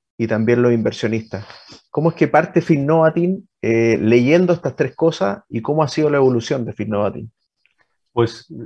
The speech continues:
Speaker 2: la evolución ha sido, ha sido muy, muy, muy, muy sencilla, ¿no? Sencilla conceptualmente, compleja a nivel de, de ejecución, ¿no? Eh, nos dimos cuenta que nosotros,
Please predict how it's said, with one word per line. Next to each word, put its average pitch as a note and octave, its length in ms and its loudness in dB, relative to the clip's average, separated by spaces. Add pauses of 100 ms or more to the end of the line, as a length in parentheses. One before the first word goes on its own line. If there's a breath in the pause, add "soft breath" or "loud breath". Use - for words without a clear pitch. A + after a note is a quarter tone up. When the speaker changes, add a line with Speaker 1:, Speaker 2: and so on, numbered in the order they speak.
(120)
Speaker 2:
la C#3 160 0
evolución B2+ 360 -2
ha G3 60 -2
sido, G3 460 -4 (100)
ha D3 100 -8
sido E3+ 240 -2
muy, C#3+ 260 -4
muy, C3+ 320 -6
muy, C3 520 -6
muy B2 220 -8
sencilla, G#2+ 520 -4
¿no? B2 360 -6
Sencilla F3+ 360 -4
conceptualmente, G#2 840 -4
compleja A2 480 -4
a - 20 2
nivel A2+ 300 -2
de, G2+ 360 -4
de F#2+ 100 -8
ejecución, F#2+ 640 -8
¿no? C#3 140 -8 (420 loud breath)
Eh, A#2+ 140 -4
nos A#2+ 140 -2
dimos E3 200 0
cuenta E3 320 -2
que C3+ 360 -6
nosotros, C3 920 -12